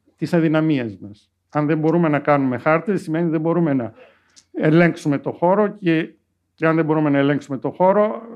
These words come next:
βέβαια, ε, και οι χάρτες λείπουν. Λοιπόν, αυτό είναι ένα θέμα πολύ σημαντικό, στο οποίο ερχόμαστε να, ε, συνδεθούμε και με συζητήσεις που έχουν γίνει στον τομέα της πολεοδομίας.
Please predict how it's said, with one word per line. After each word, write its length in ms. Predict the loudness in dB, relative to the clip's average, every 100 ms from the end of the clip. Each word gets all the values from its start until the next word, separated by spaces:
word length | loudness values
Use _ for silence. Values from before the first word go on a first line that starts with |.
| -4
βέβαια, 560 | -2 0 0 -2 -4 _ _ -8
ε, 260 | -4 -4 -6 -12
και 120 | -8
οι 60 | -4
χάρτες 420 | -2 -2 -2 -4
λείπουν. 440 | -4 -6 -12 -16 _ _ _ _ _ _ _ _ _ _
Λοιπόν, 280 | -4 -4 -2
αυτό 280 | -4 0
είναι 140 | 2 2
ένα 180 | 2 0
θέμα 560 | 2 2 0 -2 -8 _ _ _
πολύ 280 | -6 -4 -4
σημαντικό, 800 | -4 -2 -2 -4 -8 -10 -10 _ _ _ _ _ _ _
στο 200 | _ -8
οποίο 320 | -6 -2 0
ερχόμαστε 680 | 0 0 0 2 2 0 -2
να, 460 | 0 2 0 -2 -8
ε, 280 | -6 -4 -4 -6 -12 _
συνδεθούμε 840 | -6 -2 0 0 0 0 0 -2
και 180 | -2 -2
με 120 | -2
συζητήσεις 960 | -2 -6 -8 -6 -4 -2 -2 -4 -6 _ _ _ _ _
που 100 | -4
έχουν 200 | -4 -2
γίνει 340 | -2 0 0
στον 220 | -2 -2 -2
τομέα 320 | 0 0 -2
της 120 | -4
πολεοδομίας. 920 | -4 -2 0 0 -2 -2 -8 -14 _